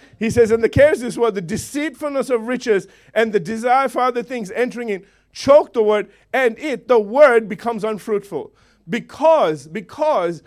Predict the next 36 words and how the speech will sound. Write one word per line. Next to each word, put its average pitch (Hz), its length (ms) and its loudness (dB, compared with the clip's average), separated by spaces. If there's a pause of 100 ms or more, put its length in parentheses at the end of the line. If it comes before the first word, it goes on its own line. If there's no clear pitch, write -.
(140)
you 226 200 -6
let 220 180 0
it 214 140 0
in, 156 240 -2
because 247 520 -2
it 180 140 -10
got 214 220 0
in 226 160 -4
there 185 100 -2
and 180 100 -6
started 202 280 -6
to 175 80 -8
choke - 520 -4 (200)
what 185 200 0
was 175 200 -4
there. 190 260 -2 (240)
The 180 120 0
only 269 340 -2
way 240 320 2
it 220 100 -10
could 202 180 -10
choke 240 420 -2
what 220 140 -6
was 185 200 -4
there 208 280 0 (280)
was 196 220 0
that 220 160 -2
you 208 140 -2
actually 208 320 -2
got 208 280 0
it 220 100 -6
in 220 180 -2
and 180 180 -6
you 196 160 -8
received 185 540 -6
it 170 160 -6